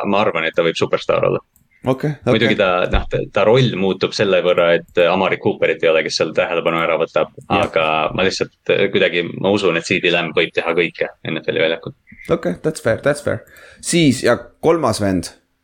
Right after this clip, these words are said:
Speaker 2: Micah Parsons peab olema seal listis minu meelest.
Speaker 1: Jah, teda peab mainima.
Speaker 2: Et ta on difference maker igal tasemel, ta on nii, ta sai ju, nad tegid study, ta suurem osa tema säkkidest tulid linebacker positsioonilt, mitte defensive endina. Ta ei ole tegelikult, ta,
Speaker 1: Jah.
Speaker 2: ta,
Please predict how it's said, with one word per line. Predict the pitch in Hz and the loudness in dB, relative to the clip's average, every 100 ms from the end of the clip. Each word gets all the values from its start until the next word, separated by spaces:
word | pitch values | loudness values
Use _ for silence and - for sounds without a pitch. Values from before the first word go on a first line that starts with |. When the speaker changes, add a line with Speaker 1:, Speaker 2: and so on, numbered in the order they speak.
| _ _ _ 110 | _ _ _ 0
Speaker 2:
Micah | 117 98 | 0 2
Parsons | 92 87 87 - | 0 0 -6 -4
peab | 85 82 | -4 0
olema | 76 58 | -2 -4
seal | - 57 | -8 -8
listis | - - - | -8 -10 -12
minu | 52 | -12
meelest. | 52 53 - _ _ _ _ _ _ _ - | -12 -14 -18 _ _ _ _ _ _ _ -2
Speaker 1:
Jah, | 90 73 - - 87 80 | -2 -2 -6 -8 -6 -2
teda | 82 82 | 0 2
peab | 82 80 | 0 0
mainima. | 82 76 78 82 _ _ | 0 -2 -2 -6 _ _
Speaker 2:
Et | 95 | -2
ta | - 110 | 0 0
on | 98 | 0
difference | 107 98 - | -2 -2 -2
maker | 90 87 82 | -2 -2 0
igal | 92 87 82 | -2 0 -2
tasemel, | 92 92 78 78 | -2 -4 -4 0
ta | |
on | 98 | 2
nii, | 98 98 - - | 2 0 -4 0
ta | 127 | 0
sai | 131 131 | 2 0
ju, | 110 98 85 - - - | 2 2 0 -8 -18 -4
nad | 120 | 0
tegid | 131 120 | 2 0
study, | - - 131 107 87 - _ - | -2 0 0 0 -2 -8 _ 0
ta | 120 110 95 90 82 80 | 2 4 4 2 0 -2
suurem | - 143 120 107 | 0 2 2 0
osa | 101 | 0
tema | 98 | 0
säkkidest | 107 123 101 95 | 0 -2 -2 -4
tulid | 98 92 | -4 0
linebacker | 110 95 90 85 | 0 0 -2 -6
positsioonilt, | 90 85 98 80 | -6 -4 -4 0
mitte | 104 101 | -2 -2
defensive | 92 - 101 98 | -8 -4 -2 -2
endina. | 95 80 71 | -4 -4 -8
Ta | - 113 | -2 2
ei | 110 | 2
ole | 117 | 2
tegelikult, | 107 101 - _ _ - - - | 2 -2 -4 _ _ -20 -20 -6
ta, | - 123 | 0 2
Speaker 1:
Jah. | 87 85 87 - | 2 0 -6 -4
Speaker 2:
ta, | 131 | 0